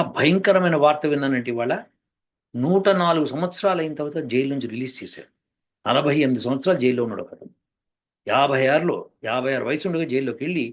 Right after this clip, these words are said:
నూట నాలుగు సంవత్సరాల తర్వాత ఆయన కేసు ఎటూ తేలలేదు, విడుదల చేశారు.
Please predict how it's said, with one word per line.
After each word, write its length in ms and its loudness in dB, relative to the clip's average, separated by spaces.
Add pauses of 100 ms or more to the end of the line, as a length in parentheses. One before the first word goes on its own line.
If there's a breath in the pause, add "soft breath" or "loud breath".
(500)
నూట 180 -2 (160)
నాలుగు 240 -2
సంవత్సరాల 360 0
తర్వాత 220 0
ఆయన 100 -2 (120)
కేసు 280 2
ఎటూ 140 -2 (140)
తేలలేదు, 380 -4 (1040)
విడుదల 300 0
చేశారు. 280 -16